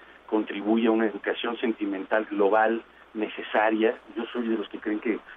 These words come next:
la búsqueda de la belleza es un statement político también, es absolutamente importante más allá del panfleto. Independientemente de eso,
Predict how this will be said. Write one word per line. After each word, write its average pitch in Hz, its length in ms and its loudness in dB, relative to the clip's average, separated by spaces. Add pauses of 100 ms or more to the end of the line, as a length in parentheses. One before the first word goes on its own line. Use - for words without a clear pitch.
(100)
la 107 100 2
búsqueda 120 360 2
de 110 60 8
la 104 100 4
belleza 107 440 -2
es - 140 -6
un 113 240 -2
statement 113 360 -2
político 107 560 -6
también, 104 440 -2 (400)
es - 60 -4
absolutamente 107 840 0 (360)
importante 117 760 0
más 110 200 -2
allá 107 180 4
del 104 120 0
panfleto. 110 600 0 (380)
Independientemente 139 720 0
de 135 100 2
eso, 139 440 2